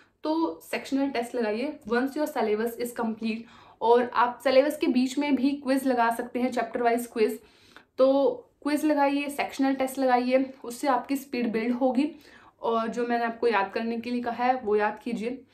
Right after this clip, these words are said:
और जब आपकी एक अच्छी speed build हो जाएगी, एक अच्छा hold हो जाएगा आपका,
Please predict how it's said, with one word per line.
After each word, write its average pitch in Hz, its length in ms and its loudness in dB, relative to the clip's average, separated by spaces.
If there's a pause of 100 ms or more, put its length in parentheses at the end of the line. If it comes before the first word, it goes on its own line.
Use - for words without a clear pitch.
(340)
और 254 220 4
जब 269 320 -2
आपकी 240 360 -2
एक - 180 -8
अच्छी 285 280 0
speed 269 480 0
build 247 200 4
हो - 340 -2
जाएगी, 254 320 0
एक 247 120 -6
अच्छा - 220 -10
hold 302 400 0
हो 320 80 0
जाएगा 233 340 0
आपका, 226 380 -2